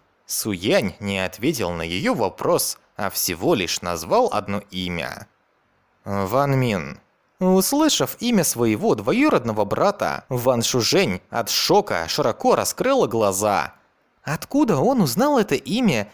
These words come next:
и как он связан со всей этой странной ситуацией?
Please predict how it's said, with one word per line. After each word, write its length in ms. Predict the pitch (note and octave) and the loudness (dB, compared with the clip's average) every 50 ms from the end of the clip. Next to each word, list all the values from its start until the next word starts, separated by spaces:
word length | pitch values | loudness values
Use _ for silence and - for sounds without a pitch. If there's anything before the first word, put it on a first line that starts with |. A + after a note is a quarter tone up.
| _ _ | _ _
и 100 | - A#2+ | -8 -4
как 180 | C3+ - D4 - | -4 -2 -2 0
он 100 | E4+ C#4+ | -2 0
связан 480 | - - C#3 D#3+ B3+ C#4+ A#3+ E3+ C3+ - | 0 0 2 4 4 4 4 2 0 0
со 100 | - C3+ | -2 -4
всей 260 | - - - D4 D4+ | -2 0 2 2 2
этой 140 | D4 - D4 | 2 2 0
странной 460 | - - - F4+ E4 B3 D#3 B2+ B2+ | -2 0 0 2 2 4 4 2 0
ситуацией? 920 | C3 - - - D#4 D#4 A3+ - - - - A#2 G#2 G2 E2+ C#2 B1+ - - | 0 -2 -2 0 2 2 2 2 0 -2 -4 -4 -4 -4 -4 -6 -8 -12 -16